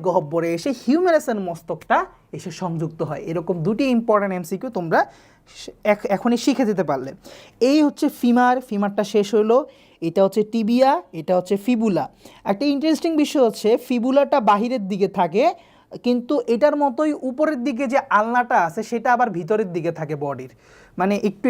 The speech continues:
ইন্টারেস্টিং বি-, ব্যাপারটা। হুম, আলনা একটু চিকন হাড়, এই চিকন হাড়টা হাতের ক্ষেত্রে থাকে দেহের ভিতরের দিকে, দেহের ভিতরের দিকে। কিন্তু এই চিকন হাড়টা পায়ে যখন যায় সেটা চলে আসে বাহিরের দিকে। এটাই হচ্ছে একটু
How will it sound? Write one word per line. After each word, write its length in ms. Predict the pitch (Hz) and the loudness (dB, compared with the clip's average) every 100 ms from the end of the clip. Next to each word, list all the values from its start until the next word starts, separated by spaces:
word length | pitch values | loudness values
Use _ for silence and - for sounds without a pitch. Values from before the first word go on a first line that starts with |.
| 226 | 2
ইন্টারেস্টিং 440 | 202 202 185 - 180 | 2 0 0 -4 -4
বি-, 180 | 156 147 143 | -4 -6 -4
ব্যাপারটা। 380 | 160 151 - - - - - - | -4 -4 -8 -14 -14 -20 -20 -2
হুম, 180 | 330 302 - - - - - - - 170 | 0 0 -4 -20 -20 -20 -10 -10 -2 2
আলনা 180 | 220 240 | 4 2
একটু 120 | - 262 | 0 -4
চিকন 280 | 294 262 277 262 | -4 0 0 0
হাড়, 280 | 185 240 277 | 2 2 2
এই 40 | 277 | -4
চিকন 240 | 269 262 277 | -6 -2 -2
হাড়টা 280 | 254 - 294 370 - _ - | -2 -2 0 0 -2 _ -2
হাতের 280 | 254 254 311 | 0 2 -2
ক্ষেত্রে 220 | - 294 277 | -2 -8 -2
থাকে 160 | 285 311 302 208 | 0 2 0 2
দেহের 200 | 208 233 180 | 0 0 -2
ভিতরের 340 | 185 233 208 160 | 0 2 2 -4
দিকে, 200 | - - _ _ _ | -8 -14 _ _ _
দেহের 360 | 156 190 269 403 - _ 156 147 | -2 2 2 0 -4 _ -16 -8
ভিতরের 400 | 196 240 226 160 | 0 2 2 0
দিকে। 200 | 156 127 147 - _ - | -10 -12 -16 -20 _ -2
কিন্তু 280 | 320 359 214 254 - - | 0 4 2 2 -8 -2
এই 60 | 254 254 | -2 -2
চিকন 300 | 285 254 320 294 | -8 -2 0 2
হাড়টা 240 | 302 - 320 - | -2 0 0 4
পায়ে 220 | 240 302 311 | 4 4 -2
যখন 200 | 330 285 214 | -6 -8 -6
যায় 160 | 180 202 | -6 -6
সেটা 180 | 233 247 247 | -8 -8 -4
চলে 160 | 247 240 226 | -2 2 2
আসে 140 | 277 220 190 | 0 0 0
বাহিরের 380 | 196 208 175 127 | 2 0 -4 -4
দিকে। 180 | 139 147 - _ - - 202 | -14 -14 -18 _ -20 -12 -6
এটাই 180 | 202 254 | 2 2
হচ্ছে 160 | 254 277 | 2 -2
একটু 120 | - | -2